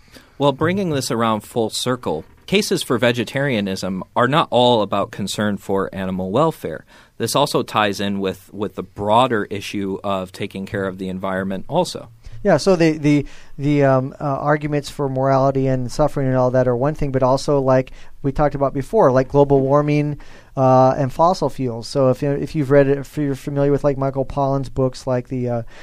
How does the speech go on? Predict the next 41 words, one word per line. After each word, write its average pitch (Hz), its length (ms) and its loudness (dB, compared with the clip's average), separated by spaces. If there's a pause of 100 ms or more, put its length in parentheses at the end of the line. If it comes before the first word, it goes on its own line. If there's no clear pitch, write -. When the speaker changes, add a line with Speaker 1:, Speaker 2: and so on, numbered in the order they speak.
(140)
Speaker 2:
Omnivore's 135 520 0
Dilemma 123 540 -2
and, 120 200 -8
and, 117 300 -8
and, 117 260 -12 (420)
and 135 120 -2
those 131 140 2
sorts 139 280 -2
of 127 100 -12
things, 127 180 -6
he 147 120 2
talks 147 300 0
about 135 180 0
how 135 300 4
actual, 143 560 2
how 160 220 4
much 156 260 2
fuel 160 400 4
and 131 280 0
cropland 147 500 -2
it 131 80 -6
takes 151 240 4
to 139 120 -6
actually 139 280 -4
produce 156 520 -2 (120)
meat, 143 460 0 (260)
because 147 300 2
all 139 280 2
the 135 420 0
corn 147 440 4
and 135 240 2
the 127 120 4
stuff 139 320 -2
that's 139 200 -6
fed 143 260 2
to 143 180 -2
animals, 131 520 -2
feed 160 340 -2
is 143 140 0
basically 147 440 -2
produced 139 500 -2